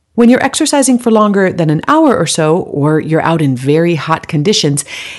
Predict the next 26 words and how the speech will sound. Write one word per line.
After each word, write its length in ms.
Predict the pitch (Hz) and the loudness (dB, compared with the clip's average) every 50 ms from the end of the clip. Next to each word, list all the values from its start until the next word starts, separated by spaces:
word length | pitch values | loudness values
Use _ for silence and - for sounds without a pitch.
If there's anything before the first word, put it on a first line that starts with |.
| - - | -6 0
it 60 | - | 2
is 180 | 440 415 - 254 | 2 4 4 2
a 40 | |
good 160 | 170 170 143 135 | 2 2 4 4
idea 260 | 135 127 131 135 131 | 4 2 2 2 0
to 80 | 135 | 2
use 240 | 143 151 190 208 - | 2 0 2 2 2
a 60 | 269 | 0
sports 360 | - - - 175 160 156 - - | -2 0 0 0 0 0 0 -2
drink 300 | - 160 156 151 - - | -2 -2 -2 -2 -2 -4
that 160 | 180 - - | -4 -2 -2
replaces 480 | 185 180 - - 196 175 - 185 - | -2 -2 -2 -2 -2 -2 -2 -2 -4
fluids 480 | - - - 226 240 226 233 220 - - - - | -6 -2 0 2 2 4 4 2 0 -2 -6 -4
as 240 | - 175 175 - 180 | -4 -2 -2 -2 -4
well 300 | 170 220 226 233 262 277 | -2 -2 -2 0 0 0
as 140 | 294 277 294 | 0 0 0
the 100 | 311 269 | 2 2
minerals 760 | 247 202 185 170 170 165 165 170 196 240 233 - - - _ - - | 2 2 2 2 2 0 2 2 0 0 -2 -4 -6 -10 _ -4 -2
or 100 | 147 151 | -2 0
electrolytes 800 | 202 233 226 196 180 - - 175 160 147 147 156 175 175 - - - - - - - - | 0 0 0 -2 -2 -4 -4 -4 -2 -2 -2 -2 -4 -4 -6 -8 -10 -16 -20 -18 -10 -4
that 180 | 175 196 - | -2 -2 0
you 160 | 190 196 196 190 | 0 0 0 0
lose 380 | 190 202 208 214 220 208 - | 2 2 2 2 2 0 0
when 160 | 190 196 190 | -2 -2 0
you 100 | 180 175 | -2 -2
perspire. 840 | 170 - - 180 170 - - - - 240 254 269 226 147 - - 147 | -4 -6 -8 -6 -6 -4 -6 -4 -2 0 0 2 2 0 -2 -4 -10